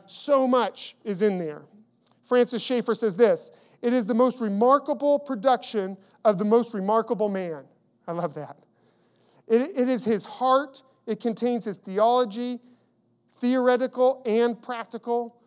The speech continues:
for which he lived and died. It gives the clearest and fullest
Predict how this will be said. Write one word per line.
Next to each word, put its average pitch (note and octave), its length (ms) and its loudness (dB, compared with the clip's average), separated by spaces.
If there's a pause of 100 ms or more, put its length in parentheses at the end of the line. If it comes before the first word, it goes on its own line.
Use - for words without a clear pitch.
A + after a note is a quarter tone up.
(140)
for G#3+ 200 2
which A#3 340 -2
he A#3 160 -4
lived A#3+ 640 2
and F#3+ 220 -6
died. F3+ 540 -2 (480)
It G#3 160 -2
gives B3 260 0
the A3 100 4
clearest D4 920 -2
and G#3 180 0
fullest C4 920 2